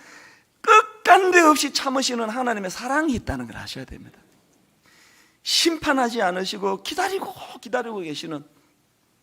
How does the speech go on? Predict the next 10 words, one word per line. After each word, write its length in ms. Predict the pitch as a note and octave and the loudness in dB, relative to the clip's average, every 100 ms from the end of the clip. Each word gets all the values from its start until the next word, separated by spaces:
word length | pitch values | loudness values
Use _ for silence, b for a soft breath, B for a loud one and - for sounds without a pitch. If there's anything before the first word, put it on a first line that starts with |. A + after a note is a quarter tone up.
| _ _ _ _ _ _ _ _ _ _ _ _ _ _ _ _ _ _ _ _ _ _ _ _ _ _ _ _ _ _ _ _ _ _ _ _ b b | _ _ _ _ _ _ _ _ _ _ _ _ _ _ _ _ _ _ _ _ _ _ _ _ _ _ _ _ _ _ _ _ _ _ _ _ b b
사실 400 | - B3+ C4 A3+ | -4 -2 -2 -2
여러분, 420 | C4+ A#3 F3+ C#3+ B B | -2 0 0 -2 B B
지금 300 | - A#3+ C4 | -6 -2 0
이 180 | F#3+ A#3 | 0 -2
땅에서 380 | C4 C#4 B3+ - | -2 0 0 -2
일어나고 460 | G3 G#3 A3 F#3 D#3 | -4 0 0 0 -2
있는 440 | E3+ G3+ E3 B2+ | -2 0 0 0
모든 460 | B2+ C3+ - B4 F#4 | -6 -10 -10 -8 -6
비극의 420 | A3+ B3 C4+ G3 | -8 -8 -8 -8
뿌리는 540 | - A#3+ F#3 D3+ A2+ | -10 -10 -4 -4 -6